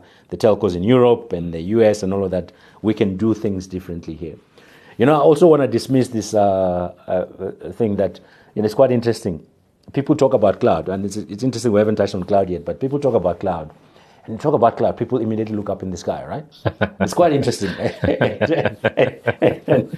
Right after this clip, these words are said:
Speaker 1: and
Speaker 2: Yeah.
Speaker 1: people forget that actually cloud, it's actually enabled by the submarine cables, right? Is, is we talk about cloud and we look up, and actually, in actual fact, when you access all social media content, you do communication across the world,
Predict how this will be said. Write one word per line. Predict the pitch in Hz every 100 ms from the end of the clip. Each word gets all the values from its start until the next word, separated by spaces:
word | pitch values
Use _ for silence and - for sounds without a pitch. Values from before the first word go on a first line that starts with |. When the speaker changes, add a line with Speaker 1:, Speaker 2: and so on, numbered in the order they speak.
| - -
Speaker 1:
and | 170 104
Speaker 2:
Yeah. | 82 143
Speaker 1:
people | 175 180 190
forget | 175 143 151
that | 131
actually | 156 151 147
cloud, | 143 139 123 95 90 _ - - _ -
it's | 120
actually | 139 139 131
enabled | 120 117 120
by | 110
the | 98
submarine | 117 107 104 98 98
cables, | 107 87 - -
right? | 104 113 117
Is, | 110 98 - - _ -
is | 113
we | 120
talk | 156 151
about | 120 107
cloud | 135 127 123
and | 110 101
we |
look | 104 104
up, | 98 - -
and | 98 92
actually, | - - 120 107 90 - _ _ -
in | 107
actual | 120 - 110
fact, | - 104 - - _ _ _ -
when | 131
you | 143 123
access | 135 - 120 104
all | - 156 156
social | 147 120 113
media | 101 98 90
content, | 90 87 - - - _ _ _ _ _
you | 104 104 104 98 95
do | 147
communication | 143 117 113 101 107 101 98
across | 90 95 85
the | 85
world, | 87 85 85